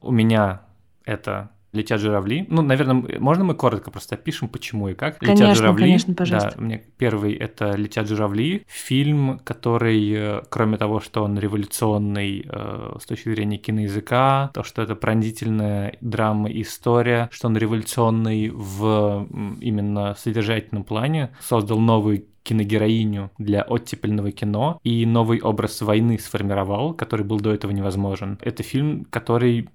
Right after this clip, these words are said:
Speaker 1: меня выносит просто каждый раз, каждый просмотр. Там есть два момента, две сцены, на которых я непременно плачу.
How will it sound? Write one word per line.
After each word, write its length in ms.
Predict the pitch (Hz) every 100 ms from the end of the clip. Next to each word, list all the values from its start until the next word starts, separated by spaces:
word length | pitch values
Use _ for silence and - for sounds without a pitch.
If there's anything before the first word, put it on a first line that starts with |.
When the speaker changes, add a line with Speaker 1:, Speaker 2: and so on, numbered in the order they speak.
| -
Speaker 1:
меня 640 | 120 113 110 107 107 107 - _ -
выносит 760 | 113 113 113 110 104 - 110 - -
просто 440 | 101 101 101 -
каждый 540 | - 117 107 98 104
раз, 400 | 107 104 101 - -
каждый 420 | 107 107 101 107
просмотр. 800 | - 104 - 113 107 101 - 104
Там 160 | 107
есть 180 | 101 95
два 240 | 101 110 104
момента, 460 | 101 104 156 156
две 200 | 98 104
сцены, 540 | 101 - - 117 156 139
на 120 | 107
которых 320 | - 104 -
я 60 | 107
непременно 600 | 107 - 107 107 117 113
плачу. 560 | 110 104 101 - 107